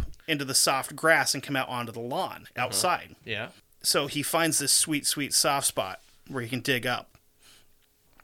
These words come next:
Speaker 1: The only problem being is with the sweet, sweet soft spot, there's a sweet, sweet German guard that walks around the outside of the castle.
Speaker 2: Uh,
Speaker 1: And it's
Speaker 2: ah.
Speaker 1: only one specific guy per shift, basically.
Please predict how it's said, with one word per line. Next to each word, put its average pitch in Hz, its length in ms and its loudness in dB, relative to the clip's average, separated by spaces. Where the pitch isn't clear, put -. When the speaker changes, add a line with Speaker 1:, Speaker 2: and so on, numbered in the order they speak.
Speaker 1:
The 139 120 -4
only 139 160 -2
problem 170 440 2
being 117 340 -2
is 127 180 -2
with 127 120 -4
the 120 80 -6
sweet, - 300 0
sweet 131 200 -10
soft 156 300 0
spot, 117 360 -6
there's 117 160 0
a 110 60 0
sweet, 127 280 0
sweet 127 240 -2
German 117 280 0
guard 123 320 4
that 113 160 -4
walks 131 260 0
around 127 520 4
the 120 100 0
outside 123 340 2
of 113 60 -6
the 107 40 -10
castle. - 480 4
Speaker 2:
Uh, 110 140 -8
Speaker 1:
And 135 120 0
it's 131 120 0
Speaker 2:
ah. 160 40 4
Speaker 1:
only 151 120 4
one 131 220 4
specific 135 520 2
guy 135 460 6
per 135 160 0
shift, - 400 2
basically. 156 640 0